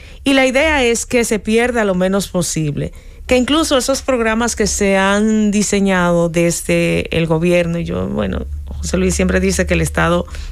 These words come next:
tiene sus límites, los gastos tienen sus límites. Sin embargo, hay mucha gente que, como estos, uno no sabe qué estarán haciendo ahora. Se volverán locos, saldrán, eh,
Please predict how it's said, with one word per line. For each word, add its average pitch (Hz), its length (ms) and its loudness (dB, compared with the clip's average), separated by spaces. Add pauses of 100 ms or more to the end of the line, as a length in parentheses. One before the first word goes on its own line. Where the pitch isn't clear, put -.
tiene 175 220 4
sus 175 220 0
límites, 165 600 -2
los 151 220 0
gastos 160 500 -2
tienen 165 300 0
sus 156 200 -4
límites. 175 520 0 (640)
Sin 170 220 0
embargo, 170 560 0 (440)
hay 170 360 2
mucha 180 380 0
gente 180 380 0
que, 165 280 -4 (640)
como 175 360 4
estos, 220 520 -2 (460)
uno 175 280 2
no 175 120 2
sabe 165 420 -2
qué 170 160 0
estarán 156 420 0
haciendo 151 420 0
ahora. 165 420 0 (680)
Se - 160 -2
volverán 151 500 2
locos, - 640 -2 (340)
saldrán, 160 840 0
eh, - 200 -8